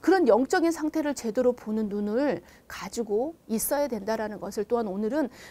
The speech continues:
우리가 또한 북이스라엘의 영적 상태를 통해서 알 수가 있습니다. 그런데 이러한 상황 속에서 아람 군대가 쳐들어옵니다. 이 아람 나라는 이스라엘을 시도 때도 없이 공격하고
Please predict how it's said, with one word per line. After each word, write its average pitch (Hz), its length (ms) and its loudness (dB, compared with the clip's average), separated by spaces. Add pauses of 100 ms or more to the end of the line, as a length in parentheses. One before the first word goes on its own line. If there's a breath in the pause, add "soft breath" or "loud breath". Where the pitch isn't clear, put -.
우리가 196 280 -4
또한 202 240 -6
북이스라엘의 202 640 -2
영적 185 280 0
상태를 294 360 -4
통해서 226 520 -6 (200 loud breath)
알 160 200 -4
수가 247 340 0
있습니다. 214 640 -6 (580 loud breath)
그런데 370 280 6
이러한 311 240 6
상황 349 300 0
속에서 262 580 -4 (320 loud breath)
아람 311 340 6
군대가 226 640 0
쳐들어옵니다. 320 760 -8 (320 loud breath)
이 311 100 8
아람 294 320 8
나라는 294 640 2
이스라엘을 311 580 2
시도 - 320 4
때도 381 280 0
없이 285 200 -2
공격하고 240 800 -2